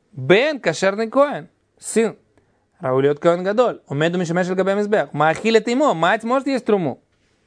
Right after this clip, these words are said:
Так? Но бабушка, которая была дочкой Коэна, не может, потому что у неё есть потомки Коэны от Израиля.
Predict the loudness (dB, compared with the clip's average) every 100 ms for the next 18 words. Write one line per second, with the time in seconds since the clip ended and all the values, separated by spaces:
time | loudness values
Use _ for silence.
0 | _ _ _ -2 -2 -2 -6 _ _ _
1 | _ _ _ _ _ -4 0 0 2 2
2 | 2 -2 -4 -4 -2 -2 0 0 2 2
3 | 2 -2 -10 _ _ _ -2 6 6 4
4 | -6 0 4 4 4 -6 -18 _ _ _
5 | _ _ _ _ _ _ _ _ _ _
6 | _ _ -6 0 2 2 -2 -4 -2 -2
7 | -2 2 2 2 _ 0 2 2 0 -4
8 | -2 -2 -4 0 6 6 6 0 -8 -12
9 | 2 4 4 -2 -2 0 0 0 -2